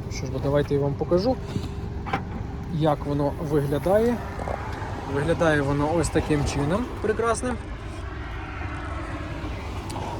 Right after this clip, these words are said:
От. Ну, відповідно, тут всякі, е,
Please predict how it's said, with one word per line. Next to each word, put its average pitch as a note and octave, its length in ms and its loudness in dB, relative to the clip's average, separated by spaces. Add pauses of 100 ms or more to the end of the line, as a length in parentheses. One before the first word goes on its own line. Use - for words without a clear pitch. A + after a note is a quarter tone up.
От. C#3+ 200 6 (1300)
Ну, D4 140 8
відповідно, E3+ 580 8
тут F3+ 140 6 (680)
всякі, - 300 4
е, C#3+ 100 4